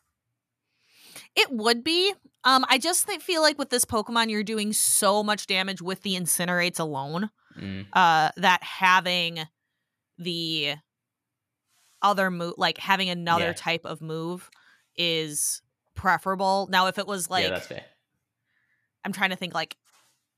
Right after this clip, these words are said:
Speaker 1: a move that doesn't do as much fire type damage.
Speaker 2: It
Speaker 1: If
Speaker 2: knows
Speaker 1: Incinerate
Speaker 2: Crunch.
Speaker 1: wasn't, yeah, it knows. I, that's the thing. Like, I would argue more for Crunch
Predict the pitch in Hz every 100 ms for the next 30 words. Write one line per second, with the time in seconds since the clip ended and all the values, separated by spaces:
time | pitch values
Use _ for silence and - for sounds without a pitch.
0 | _ 202 - 196 190 175 180 170 180 175
1 | 180 165 165 160 151 156 165 156 175 175
2 | 180 180 - _ _ _ _ _ 127 123
3 | 160 196 196 190 190 190 190 180 - _
4 | _ _ - - 220 180 208 277 370 -
5 | _ _ _ _ _ _ _ _ 226 269
6 | - 220 294 320 349 262 254 202 185 180
7 | 214 269 226 202 196 190 196 180 180 180
8 | 170 160 - 175 180 -